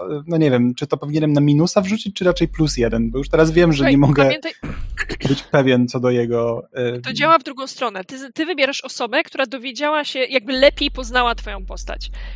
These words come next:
Speaker 2: która
Speaker 1: Moją
Speaker 2: lepiej
Speaker 1: postać.
Speaker 2: wie o, tak, lepiej wie o tym, jak ona działa, e, znaczy lepiej wie.
Speaker 1: Hmm.
Speaker 2: Lepiej ją zna, więcej wie, jak o tym ona działa. Nie znaczy to, że się dogadujecie. To znaczy, że ktoś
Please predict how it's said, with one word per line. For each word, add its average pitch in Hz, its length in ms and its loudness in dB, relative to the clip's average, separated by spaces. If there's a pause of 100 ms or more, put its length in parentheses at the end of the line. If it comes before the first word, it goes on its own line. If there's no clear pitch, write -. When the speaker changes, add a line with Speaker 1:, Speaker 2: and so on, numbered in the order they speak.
Speaker 2:
która 262 240 4 (100)
Speaker 1:
Moją 247 140 2
Speaker 2:
lepiej 269 100 2 (180)
Speaker 1:
postać. 233 100 -6
Speaker 2:
wie 233 120 -2
o, 226 40 -8
tak, - 280 -4
lepiej 269 320 -4
wie 247 140 -6
o 240 60 -12
tym, 240 180 -18
jak 233 140 -4
ona 226 160 -6
działa, 214 440 0 (520)
e, 220 720 -4
znaczy 175 240 -6
lepiej 123 280 0
wie. 113 80 -4
Speaker 1:
Hmm. 113 220 -10 (280)
Speaker 2:
Lepiej 269 260 2
ją 254 120 -2
zna, 262 260 0
więcej 277 320 -6
wie, 262 80 -6
jak 262 160 0
o 254 40 -14
tym 240 160 -10
ona 220 120 -6
działa. 269 240 2
Nie 262 160 -10
znaczy 302 280 -6
to, 277 120 -8
że 247 120 -8
się 269 140 -8
dogadujecie. 208 680 -2
To 220 120 -18
znaczy, 254 280 -8
że 247 140 -10
ktoś - 480 -8